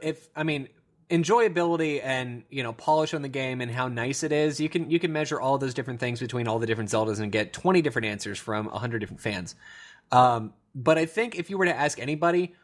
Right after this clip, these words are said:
which one was sort of the coolest Zelda, you're probably gonna come up with Wind Waker, uh, Ocarina of Time,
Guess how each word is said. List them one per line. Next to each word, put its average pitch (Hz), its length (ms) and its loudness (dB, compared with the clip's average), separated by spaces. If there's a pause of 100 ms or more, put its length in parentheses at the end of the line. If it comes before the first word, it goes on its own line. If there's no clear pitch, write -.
(120)
which 143 260 0
one 147 280 2
was 127 120 -2
sort 147 180 -2
of 117 120 -6
the 117 80 -8
coolest 165 720 -2
Zelda, 185 540 4
you're 147 180 -8
probably 196 480 -2
gonna 190 220 -4
come 170 200 0
up 165 220 2
with 139 340 0
Wind 143 280 0
Waker, 165 680 2
uh, 110 280 -2
Ocarina 147 460 2
of 143 100 -6
Time, 131 500 0